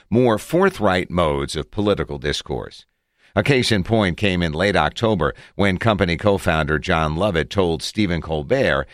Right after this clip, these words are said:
in reference to the right-wing theory that Democrats are coordinating the Central American immigrant caravan, that it's ludicrous to think, quote, "Democrats are organizing voters in Honduras when we can't even organize voters in Pennsylvania."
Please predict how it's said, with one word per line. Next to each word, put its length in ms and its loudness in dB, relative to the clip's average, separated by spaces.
in 200 0
reference 500 0
to 100 -6
the 140 -4
right-wing 640 -2
theory 460 0
that 240 -6
Democrats 680 0
are 120 -6
coordinating 720 -2
the 100 -10
Central 460 -4
American 480 -6
immigrant 560 -4
caravan, 680 -2
that 120 2
it's 220 0
ludicrous 640 0
to 140 0
think, 320 -2
quote, 320 2
"Democrats 640 2
are 120 0
organizing 720 0
voters 520 0
in 120 -4
Honduras 800 0
when 180 0
we 140 0
can't 300 0
even 180 -2
organize 540 0
voters 440 0
in 80 -4
Pennsylvania." 880 0